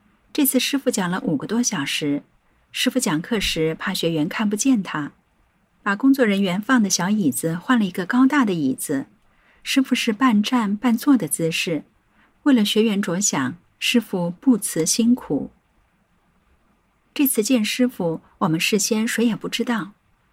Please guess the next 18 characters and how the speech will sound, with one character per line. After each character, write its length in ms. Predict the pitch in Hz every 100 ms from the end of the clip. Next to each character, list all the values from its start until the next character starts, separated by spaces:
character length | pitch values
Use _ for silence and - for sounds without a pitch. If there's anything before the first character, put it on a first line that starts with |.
| _ _
大 160 | 208
家 220 | 196 208 208
都 140 | 233
坐 160 | 226 233
好 180 | 147
之 180 | 139 -
后， 320 | 180 190 156 - _ _ -
都 120 | 262
感 200 | 233 175
到 220 | 180 175
会 180 | 202 285
场 300 | 269 165 170
布 160 | -
置 140 | 262 202
得 100 | 196
很 180 | 156 143
漂 300 | - 277 202
亮， 220 | 151